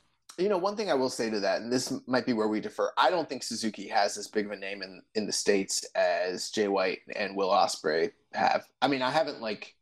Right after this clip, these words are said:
Google Trend searched it, but I can pretty much guarantee the majority of Western fans are much more aware of who those two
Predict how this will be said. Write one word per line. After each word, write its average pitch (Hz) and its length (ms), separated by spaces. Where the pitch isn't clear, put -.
Google 123 320
Trend 113 320
searched 101 400
it, 135 240
but 101 240
I 123 260
can 147 340
pretty 196 320
much 143 240
guarantee 123 400
the 104 140
majority 104 480
of 92 120
Western 95 400
fans 107 360
are 104 200
much 110 320
more 107 140
aware 101 460
of 110 220
who 120 240
those 104 260
two 113 260